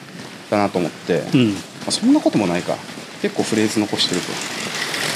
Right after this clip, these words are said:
Speaker 2: そうですね。確かに。
Speaker 1: そっか、そっか。コーンフレークやないかとかね。
Speaker 2: ああ、確かに。
Speaker 1: でも、
Speaker 2: 確かに。
Speaker 1: あれはでもフォーマットでしょ、全体に。
Speaker 2: 確かに、確かに。
Speaker 1: うん。なんかコントって、
Speaker 2: うん。
Speaker 1: こう、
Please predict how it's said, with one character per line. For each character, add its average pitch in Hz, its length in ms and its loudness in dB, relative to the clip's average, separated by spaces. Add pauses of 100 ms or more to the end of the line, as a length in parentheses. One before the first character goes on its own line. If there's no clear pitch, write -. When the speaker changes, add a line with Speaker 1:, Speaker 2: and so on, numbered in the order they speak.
(280)
Speaker 2:
そ - 220 6
う - 40 4
で - 40 -4
す - 220 -4
ね。 104 160 4 (400)
確 - 180 6
か 110 80 2
に。 - 60 2
Speaker 1:
そ 131 100 2
っ - 40 -2
か、 - 120 -6
そ - 0 -
っ - 40 -6
か。 - 40 -10 (480)
コ 127 100 2
ー - 20 4
ン 113 40 4
フ 123 100 2
レ 117 120 6
ー 90 340 2
ク 80 60 2
や 85 100 4
な 87 120 2
い 85 60 2
か 71 120 0
と 90 100 -2
か 92 160 -4
ね。 110 60 0 (320)
Speaker 2:
あ 104 320 4
あ、 - 40 -4
確 - 200 2
か - 80 -2
に。 80 60 -4
Speaker 1:
で - 60 -4
も、 - 60 -4 (420)
Speaker 2:
確 185 140 8
か 196 60 8
に。 175 40 8
Speaker 1:
あ 180 40 10
れ 240 80 8
は 233 100 6
で 226 80 6
も 123 100 6
フ 190 120 6
ォ 196 100 10
ー 196 40 8
マ 196 100 8
ッ - 20 4
ト - 180 2
で 107 60 4
し - 60 -2
ょ、 80 40 -2
全 98 220 0
体 90 160 2
に。 135 60 6
Speaker 2:
確 87 140 0
か 95 60 -2
に、 101 80 -2
確 - 220 -4
か 104 60 -2
に。 90 60 4
Speaker 1:
う - 20 0
ん。 - 20 -8 (800)
な 202 100 4
ん 170 60 2
か 190 160 4
コ - 260 2
ン 220 80 2
ト - 140 0
っ - 20 -8
て、 90 380 0 (160)
Speaker 2:
う - 20 8
ん。 107 220 6
Speaker 1:
こ 101 180 2
う、 95 260 0